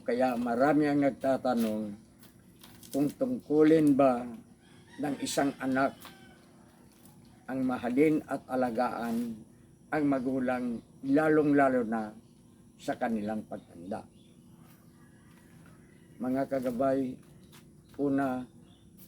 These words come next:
dapat nating malaman tayong mga magulang na higit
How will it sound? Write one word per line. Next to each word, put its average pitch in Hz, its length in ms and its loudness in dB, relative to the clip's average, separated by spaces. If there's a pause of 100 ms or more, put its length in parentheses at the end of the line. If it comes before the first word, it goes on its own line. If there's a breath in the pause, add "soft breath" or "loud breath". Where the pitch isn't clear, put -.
(320)
dapat 117 480 -6
nating 117 320 -6
malaman 117 560 -2
tayong 113 320 -4
mga 107 240 -6
magulang 117 720 -4 (1040)
na 123 80 -6
higit 127 400 -2